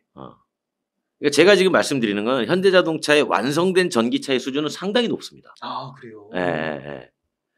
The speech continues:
Speaker 1: 근데 이제 여기다가 만약에 이 제품 자체에 큰 문제가 없는데 우리가 가격을 낮추기 위해서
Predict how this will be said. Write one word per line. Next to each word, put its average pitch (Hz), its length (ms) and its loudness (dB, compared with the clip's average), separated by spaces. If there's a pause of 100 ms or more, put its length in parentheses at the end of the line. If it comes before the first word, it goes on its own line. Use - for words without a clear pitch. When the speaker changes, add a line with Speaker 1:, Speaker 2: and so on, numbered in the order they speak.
(100)
Speaker 1:
근데 196 200 4
이제 180 160 4
여기다가 135 680 4
만약에 131 680 2
이 139 240 -4
제품 - 480 -8
자체에 117 600 0
큰 117 260 -2
문제가 104 380 -2
없는데 78 420 -6
우리가 113 320 -4
가격을 135 440 -4
낮추기 107 360 -6
위해서 92 480 -4